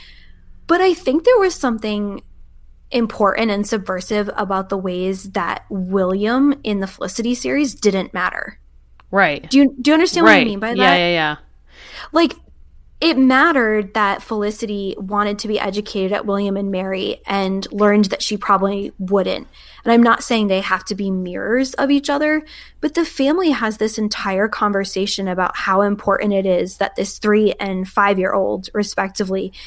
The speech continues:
Speaker 1: get the world's best education. And Josefina's basically beating herself over the head with a piece of bread.
Speaker 2: Yeah, it's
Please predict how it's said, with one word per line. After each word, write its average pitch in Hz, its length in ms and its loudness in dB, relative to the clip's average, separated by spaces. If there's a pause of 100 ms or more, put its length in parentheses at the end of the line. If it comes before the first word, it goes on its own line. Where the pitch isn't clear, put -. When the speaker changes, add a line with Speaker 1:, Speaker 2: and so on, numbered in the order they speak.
(140)
Speaker 1:
get 233 160 2
the 233 80 6
world's 214 380 4
best 190 400 -4
education. 196 800 -4 (400)
And 240 140 4
Josefina's 254 640 4
basically 202 480 -2
beating 202 460 -2
herself 190 440 -2
over 190 240 0
the 190 80 -4
head 190 280 -2
with 185 180 -6
a 202 60 -8
piece 202 300 -6
of 175 120 -8
bread. 160 340 -6 (300)
Speaker 2:
Yeah, 196 380 4
it's - 400 4